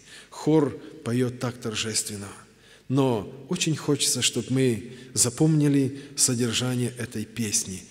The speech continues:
"Слава вышних Богу". Те, которые стали Божьими детьми, они должны петь этот псалом каждый день. Ангелы пели этот псалом с большой радостью.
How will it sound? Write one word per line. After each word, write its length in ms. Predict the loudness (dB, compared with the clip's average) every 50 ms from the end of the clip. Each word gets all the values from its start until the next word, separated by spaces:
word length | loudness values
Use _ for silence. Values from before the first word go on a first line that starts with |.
| -20 -14 -6
"Слава 580 | -2 -2 0 0 0 -2 -2 -2 -4 -4 -6 -6 -10 -16 -18 -12 -10
вышних 640 | -8 -6 -4 -4 -2 -2 -4 -4 -6 -8 -10 -12 -14 -18 -16
Богу". 480 | -12 -8 -6 -4 -4 -6 -6 -10 -12 -14 -14 -20 -20 -20 _ _ _ -20 -20 -20 -20 -18 -10
Те, 140 | -6 -2 0
которые 340 | 0 2 4 4 6 6 6
стали 420 | 6 4 4 2 2 2 2 2
Божьими 420 | 4 4 2 4 4 4 4 4
детьми, 680 | 4 2 0 0 2 6 6 8 8 6 4 0 -4 -12 -14 -10 -4
они 220 | -2 0 2 2 4
должны 340 | 4 2 2 2 2 0
петь 420 | -2 -2 2 4 6 6 4 4 0
этот 260 | -2 -2 -2 -4 0
псалом 600 | 0 0 2 2 2 2 2 2 2 0 -2 -6 -10 -14 -10
каждый 580 | -6 -4 -2 -2 -2 -4 -4 -4 -4 -4 -6 -8 -12 -18 -16 -12
день. 380 | -8 -6 -4 -4 -4 -4 -6 -8 -12 -18 -20 -20 -20 _ _ -20 -20 -20 -20 -20 -10 -2
Ангелы 960 | 2 4 4 4 6 8 8 10 10 10 8 8 6 0 -6 -6 -8 -8 -2 4
пели 300 | 6 8 10 10 10 10
этот 380 | 8 8 4 4 4 2 4
псалом 640 | 4 2 4 4 6 6 6 6 6 4 2 -2 -4 -6 -12 -12 -6
с 80 | -6 -4
большой 460 | -2 -2 -2 -2 -2 -2 -2 -2 -2
радостью. 560 | -2 -4 -6 -6 -2 0 0 0 0 -2 -10